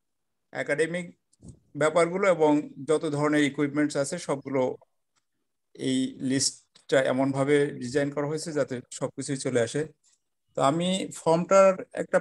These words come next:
presentation ready করছি। তো আমার স্যারের অনুমতি ক্রমে আসলে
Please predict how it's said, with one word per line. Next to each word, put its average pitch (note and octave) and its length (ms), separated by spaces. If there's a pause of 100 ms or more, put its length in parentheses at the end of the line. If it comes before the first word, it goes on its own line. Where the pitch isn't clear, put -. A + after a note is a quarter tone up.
presentation F3+ 540 (100)
ready E3+ 220
করছি। F3+ 220 (180)
তো E3 80 (560)
আমার D3+ 180 (240)
স্যারের E3 340 (200)
অনুমতি D#3+ 480 (360)
ক্রমে D3+ 280 (120)
আসলে D3+ 220